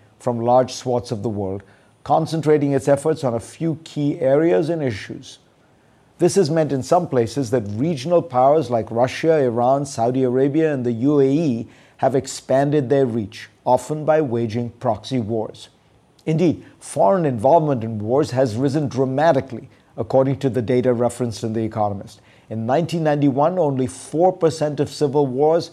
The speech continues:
involved significant foreign forces. In twenty twenty-one, forty-eight percent of them did. And foreign involvement in wars is one of the factors that allows them to drag on,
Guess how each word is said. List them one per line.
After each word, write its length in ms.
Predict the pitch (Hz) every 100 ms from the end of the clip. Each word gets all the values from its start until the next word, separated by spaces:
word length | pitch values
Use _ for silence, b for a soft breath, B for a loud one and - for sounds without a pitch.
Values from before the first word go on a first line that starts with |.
| b b
involved 400 | - 120 127 120
significant 800 | - - 101 127 147 165 143 147
foreign 400 | - 127 127 127
forces. 580 | 120 - 123 - 113 - b b b -
In 100 | 104
twenty 380 | - 143 143 143
twenty-one, 680 | 131 127 127 117 156 175 - b b
forty-eight 760 | - - 147 156 143 131 131 -
percent 380 | 120 123 107
of 120 | 104 87
them 200 | 101 95
did. 240 | 107 - b b b b 113
And 120 | 107
foreign 400 | - 160 165 147
involvement 520 | 117 143 151 151 127
in 160 | 120 107
wars 380 | 110 135 143 b b b
is 180 | 135 107
one 380 | 98 101 135 165
of 140 | 143
the 80 | 170
factors 560 | - 160 147 135 117
that 120 | 120 117
allows 400 | 113 120 131 104
them 160 | 131
to 140 | 120 110
drag 480 | 101 117 120 127
on, 400 | 151 160 113 113